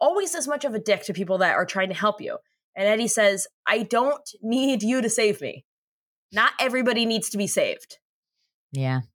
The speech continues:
Speaker 2: Well, yeah, yeah. Joey has never learned that lesson. She's always been
Speaker 1: No.
Speaker 2: like the, "I'll fix him" guy. Girl.
Speaker 1: Yeah. Person.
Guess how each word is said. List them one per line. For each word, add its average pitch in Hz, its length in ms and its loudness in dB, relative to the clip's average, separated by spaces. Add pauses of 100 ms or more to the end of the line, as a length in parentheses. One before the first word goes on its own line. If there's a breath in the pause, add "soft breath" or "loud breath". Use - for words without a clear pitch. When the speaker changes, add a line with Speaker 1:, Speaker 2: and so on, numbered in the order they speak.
(520)
Speaker 2:
Well, 208 180 -4
yeah, 254 380 2
yeah. 233 280 4
Joey 202 340 2
has 233 140 0
never 220 240 0
learned 214 220 -2
that 180 160 -2
lesson. 147 420 -4 (840)
She's 254 220 0
always 226 220 6
been 233 120 2
Speaker 1:
No. 226 60 0
Speaker 2:
like 220 180 0
the, 208 120 2
"I'll 214 160 0
fix - 320 -6
him" 160 200 -2
guy. 131 360 -2 (1000)
Girl. 139 240 0
Speaker 1:
Yeah. 269 440 0 (1300)
Person. 165 440 -4